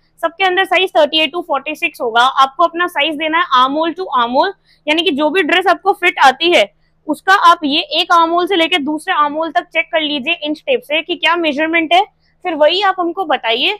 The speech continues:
वो आपका actual measurement होगा। Bus size या undergarment size ये सब आप हमको मत बताइए, actual chest size बताइए और numeric में ही आपको अपना size बता के हमको order place करना है, like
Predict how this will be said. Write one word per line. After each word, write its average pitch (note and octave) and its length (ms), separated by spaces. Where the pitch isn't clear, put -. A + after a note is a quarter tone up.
वो E4 100
आपका F4+ 380
actual F4 280
measurement D4 520
होगा। G#3 200
Bus D4 280
size F4 540
या D#4 140
undergarment E4 560
size D4+ 320
ये D4 120
सब F4+ 160
आप F4 120
हमको E4 240
मत D#4+ 160
बताइए, C#4+ 360
actual G4 300
chest C#4+ 280
size D#4+ 200
बताइए B3 480
और C#4+ 140
numeric D4 460
में E4 120
ही F#4+ 120
आपको D#4+ 280
अपना E4 520
size C#4 320
बता C4+ 220
के D4 120
हमको D#4 300
order C4 180
place C4 240
करना A#3+ 220
है, B3+ 60
like C4+ 140